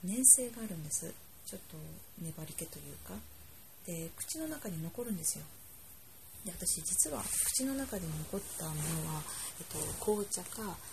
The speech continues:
コーヒーで飲み流してたんですね。なので、明治のチョコを食べた時に、すっきりしてる、チョコなのにすっきりしてるという表現が合ってるかは分かりませんが、ロッテよりかはすっきりしてたんですよ。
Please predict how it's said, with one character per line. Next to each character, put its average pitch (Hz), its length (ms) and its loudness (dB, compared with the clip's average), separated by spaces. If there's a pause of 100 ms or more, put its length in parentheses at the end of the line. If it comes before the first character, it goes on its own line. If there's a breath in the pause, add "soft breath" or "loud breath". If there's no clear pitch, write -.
(140)
コ 185 100 -2
ー 185 60 2
ヒ 185 100 -2
ー 156 100 4
で 151 240 0 (840 loud breath)
飲 170 100 4
み 226 120 8
流 240 80 4 (160)
し - 100 8
て - 100 -2
た - 120 -6
ん - 40 -10
で - 60 -8
す - 160 4
ね。 226 60 -4 (720)
な 196 100 -2
の 160 140 -2
で、 156 200 0 (540 loud breath)
明 285 220 6
治 208 140 6
の 160 80 -2
チ - 100 -2
ョ - 40 -4
コ - 140 -8
を 175 40 -6
食 190 180 -2
べ 170 60 -2
た 151 80 -4
時 - 240 -6
に、 160 260 0 (120)
す - 240 12
っ - 20 -6 (100)
き 415 140 4
り 247 100 6
し - 60 10
て 151 140 2
る、 160 120 0 (220)
チ - 80 -2
ョ - 60 -4
コ 220 60 2
な 208 120 8
の 160 80 2
に 151 120 4
す - 120 12
っ - 80 -10
き 185 100 -2
り 160 80 4
し - 100 8
て 151 80 2
る 147 60 0
と 165 140 -6
い - 20 -6
う - 80 -6
表 165 160 0
現 151 100 0
が 151 180 -4
合 185 60 2
っ 190 40 -2
て - 160 0
る 151 60 0
か 151 120 -6
は 151 60 -4
分 147 80 -4
か - 120 -4
り 170 60 0
ま 165 140 2
せ 170 140 6
ん - 20 -2 (120)
が、 151 180 -4 (500 loud breath)
ロ 285 120 4
ッ 339 40 2 (160)
テ 208 60 2
よ 190 100 4
り 190 100 4
か - 100 -2
は 151 120 -2
す - 160 12
っ - 100 -4
き - 80 0
り 208 100 4
し - 160 6
て 190 80 2
た 175 140 2
ん 143 60 0
で 143 80 -2
す - 160 4
よ。 151 120 0